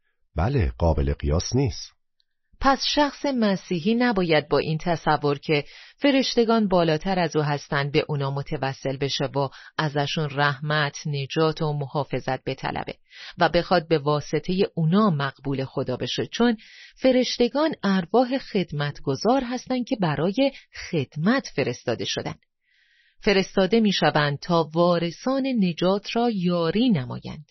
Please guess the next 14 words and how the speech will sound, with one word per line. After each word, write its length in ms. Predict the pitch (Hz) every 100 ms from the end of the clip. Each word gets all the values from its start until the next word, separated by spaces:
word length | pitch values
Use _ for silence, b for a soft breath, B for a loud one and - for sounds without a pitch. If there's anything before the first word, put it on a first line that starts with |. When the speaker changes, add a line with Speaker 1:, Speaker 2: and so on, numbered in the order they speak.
| _ _ _ _ _ _
Speaker 2:
و 200 | 202 233
نباید 520 | 233 269 240 180 165 -
فرشتگان 680 | 175 156 - 160 156 156
رو 80 | 160
پرستش 680 | - 170 143 143 - 151 -
کرد 320 | 165 156 -
و 100 | 151
در 260 | 147 151 147
برابر 460 | 143 139 139 143 151 -
اونا 260 | 147 156
سجده 640 | 151 - 151 131 - 143 143
یا 100 | 139
ستایششون 1040 | - 165 156 160 143 185 175 120 - 127
کرد، 240 | 135 -